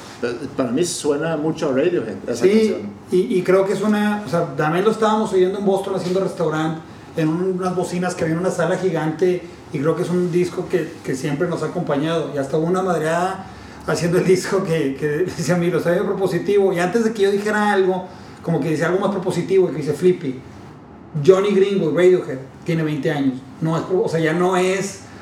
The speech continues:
Speaker 2: o sea, como que yo lo iba, estaba a punto de decir como un tipo de arreglo de guitarra, como si fuera algo innovador, y me paró en seco, como que fue innovador para ti hace quince años, güey. O sea, ya no, ya no, no me lo <laughs> tires como,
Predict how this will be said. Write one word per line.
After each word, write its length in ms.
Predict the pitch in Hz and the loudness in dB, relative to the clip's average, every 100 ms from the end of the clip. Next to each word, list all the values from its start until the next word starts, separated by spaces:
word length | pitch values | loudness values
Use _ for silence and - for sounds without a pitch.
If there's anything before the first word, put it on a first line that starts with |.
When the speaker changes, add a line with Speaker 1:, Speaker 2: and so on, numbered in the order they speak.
| - - | -6 2
Speaker 2:
o 40 | |
sea, 100 | 180 | 4
como 160 | 185 160 | 4 2
que 80 | 175 | 6
yo 80 | 180 | 6
lo 100 | 196 | 6
iba, 120 | 208 | 4
estaba 280 | 202 208 208 | 4 2 2
a 40 | |
punto 400 | - 208 208 214 | 2 2 4 4
de 80 | 208 | 4
decir 260 | - 185 - | 2 0 0
como 240 | 208 196 | 0 0
un 80 | 180 | -2
tipo 360 | 196 - 208 202 | -2 0 0 2
de 100 | 175 | 2
arreglo 380 | 170 175 185 | 2 2 2
de 100 | 196 | 2
guitarra, 480 | 180 175 190 175 180 | 0 0 2 2 0
como 200 | 175 151 | -4 -6
si 60 | 135 | -4
fuera 280 | 127 160 170 | -2 -2 0
algo 400 | 175 185 180 - - - - - - - | 2 2 0 -4 -14 -20 -20 -20 -10 -2
innovador, 800 | 190 175 160 156 170 165 - - - - | 2 2 2 2 2 0 -4 -10 -12 0
y 180 | 185 175 | 2 4
me 140 | 170 - | 2 0
paró 320 | 165 160 170 | 0 0 0
en 80 | 175 | -4
seco, 420 | - 180 180 180 | 0 2 2 0
como 240 | 165 156 127 | -2 -4 -4
que 280 | 139 135 - | -6 -6 -6
fue 220 | 170 160 | -2 0
innovador 560 | 190 220 180 170 185 | 4 4 4 2 0
para 280 | 214 196 180 | 0 0 0
ti 440 | 185 185 190 - - - - - - - - - | 0 0 0 -6 -12 -16 -20 -20 -20 -20 -12 -6
hace 240 | 135 147 | -4 -4
quince 340 | 175 156 135 147 | -2 0 0 0
años, 300 | 190 180 123 | 0 -2 -4
güey. 200 | - - - | -8 -16 -8
O 40 | |
sea, 160 | 147 127 131 - | -8 -6 -4 0
ya 240 | 165 175 | 0 2
no, 240 | 190 208 170 | 2 0 0
ya 120 | 165 | 0
no, 180 | 185 214 | 0 0
no 140 | 170 | 2
me 80 | 185 | 2
lo 100 | 190 | 2
<laughs> 60 | - | 0
tires 340 | - 269 - | 2 2 2
como, 520 | - 247 - 233 127 | 2 0 0 -2 -4